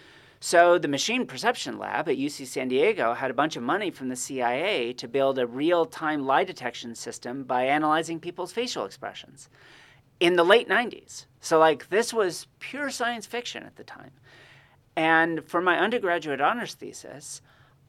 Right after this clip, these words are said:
I built a system that could find your pupils and your philtrum. That's the word of the day. I'm not doing a lot of work here on a podcast. The philtrum is the little foldy thing just beneath your nose.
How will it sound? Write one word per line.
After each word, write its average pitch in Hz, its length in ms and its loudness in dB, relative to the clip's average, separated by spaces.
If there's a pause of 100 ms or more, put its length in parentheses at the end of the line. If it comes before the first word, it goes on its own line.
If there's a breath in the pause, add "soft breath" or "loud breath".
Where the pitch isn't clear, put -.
I 165 280 2
built 151 420 0
a 180 60 -10
system 123 480 -8
that 135 100 -8
could 117 160 -12
find 127 320 -4
your 180 80 -6
pupils 123 560 -10
and 127 140 -2
your 127 100 -2
philtrum. 151 600 -4
That's - 180 -12
the - 60 -8
word 151 260 2
of 127 80 -6
the 135 60 -6
day. 123 420 2
I'm 147 280 -2
not 165 200 2
doing 175 180 0
a 147 60 0
lot 143 100 4
of 131 80 -2
work 151 220 0
here 127 160 -4
on 117 100 -4
a 110 60 -8
podcast. 147 640 -2
The 131 60 -16
philtrum 156 400 -2
is 123 100 -6
the 123 100 -6
little 156 220 0
foldy 175 500 2
thing 113 200 -6
just 127 220 -14
beneath 123 280 -10
your 110 100 -8
nose. 127 520 -4